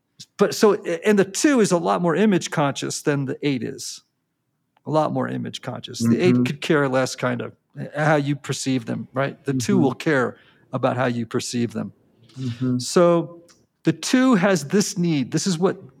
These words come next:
Speaker 1: this is why they do what they do. The two has a need, a deep need to be liked. Now, we all want to be liked, but the two really wants to be liked. It's, it's as if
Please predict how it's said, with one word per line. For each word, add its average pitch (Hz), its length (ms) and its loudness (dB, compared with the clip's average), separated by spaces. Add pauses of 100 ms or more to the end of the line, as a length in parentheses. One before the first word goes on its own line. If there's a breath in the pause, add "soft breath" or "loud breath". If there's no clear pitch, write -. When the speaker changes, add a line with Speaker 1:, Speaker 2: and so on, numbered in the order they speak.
(140)
Speaker 1:
this 135 340 0
is 175 120 2
why 160 260 2
they 156 140 0
do 143 120 0
what 135 140 -2
they 123 120 -4
do. 113 260 -4 (360)
The - 80 -4
two 233 600 0
has 160 240 0
a 151 40 -4
need, 165 480 -2 (360)
a 143 100 0
deep 202 300 2
need 165 180 -2
to 135 60 -6
be 135 120 -2
liked. 120 480 -4 (440)
Now, 147 440 -2 (340)
we 180 120 2
all 208 180 6
want 185 140 2
to 143 40 -2
be 131 100 0
liked, 127 420 -2
but - 100 -4
the - 80 -4
two 226 260 0
really 143 400 2
wants 123 300 -2
to 123 80 -6
be 123 120 -6
liked. 113 460 -6 (220)
It's, 151 300 -2
it's 175 220 0
as 160 200 0
if 220 360 0